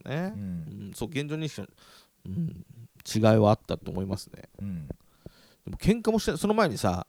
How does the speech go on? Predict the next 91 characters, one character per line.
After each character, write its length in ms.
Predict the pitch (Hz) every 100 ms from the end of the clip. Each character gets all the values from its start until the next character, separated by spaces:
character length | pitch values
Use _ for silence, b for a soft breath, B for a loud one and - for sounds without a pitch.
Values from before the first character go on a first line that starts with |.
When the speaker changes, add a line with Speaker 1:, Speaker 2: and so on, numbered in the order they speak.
| -
Speaker 1:
な 120 | 135
ん 40 | 139
か 160 | 135
激 100 | 170
し 140 | - 165
い 40 |
喧 180 | 123 110
嘩 80 | 110
を 60 |
し 40 | -
て 80 |
た 80 | 107
り 60 | 101
と 80 | -
か 60 |
す 120 | -
る 60 | 117
わ 60 | 123
け 80 |
で 60 | 107
も 100 | 104
な 100 | 107
い 60 | 98
か 80 |
ら、 100 | -
Speaker 2:
う 140 | 110 110
ん。 200 | 92 80 b b b b b _ -
Speaker 1:
な 140 | 117
ん 80 | 107
か、 280 | 85 65 - _ _ _ - - - - _ _ _ _ - b b 127
ど 120 | 156
っ 60 |
か 100 | -
で 60 | 101
見 120 | 117
切 120 | 160
り 60 | 170
つ 80 | -
け 80 | 180
ら 80 |
れ 60 | 170
る 40 |
し 60 | -
ね。 220 | - 73
な 100 | 127
ん 60 | 110
か、 100 | -
な 160 | 113 147
ん 40 |
か 80 | 113 -
楽 220 | 156 196
し 160 | - 156
い、 40 |
楽 180 | - 143
し 80 | 151
い 40 |
ば 100 | 113
っ 20 |
か 100 | - 117
り 40 |
で 40 | 110
未 100 | 151
来 140 | 120
が 100 | 98
な 80 | 104
い 60 | 98
み 60 |
た 80 | -
い 20 |
な。 60 | -
Speaker 2:
ま 80 | 147
あ、 20 |
ま 40 | 120
あ、 20 |
よ 100 | 113
り 140 | 143
一 80 | 147
層 240 | - 147
だ 100 | 147
よ 80 | 120
ね。 220 | 71 73 -
衝 280 | - 151 175
動 140 | 175
的 180 | - 165
な 80 | 147
も 80 |
の 80 | 151
じ 80 | 120
ゃ 40 |
な 100 | 101
く、 360 | - 101 82